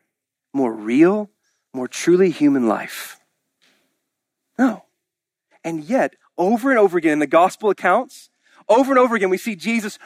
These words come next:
running to the Father for help. We see Jesus dependent upon his Father, stowing away to,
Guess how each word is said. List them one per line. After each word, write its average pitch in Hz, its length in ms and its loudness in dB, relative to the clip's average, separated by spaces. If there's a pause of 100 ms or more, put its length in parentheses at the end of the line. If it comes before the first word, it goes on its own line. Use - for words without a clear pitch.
(160)
running 233 460 2
to 277 80 -2
the 254 80 -6
Father 202 380 2
for 190 180 -2
help. 165 300 2 (220)
We 208 60 -8
see 233 160 -6
Jesus 233 220 -2
dependent 277 600 2
upon 233 380 0
his 214 160 -8
Father, 196 480 0 (160)
stowing 269 500 2
away 214 440 2 (220)
to, 208 340 -6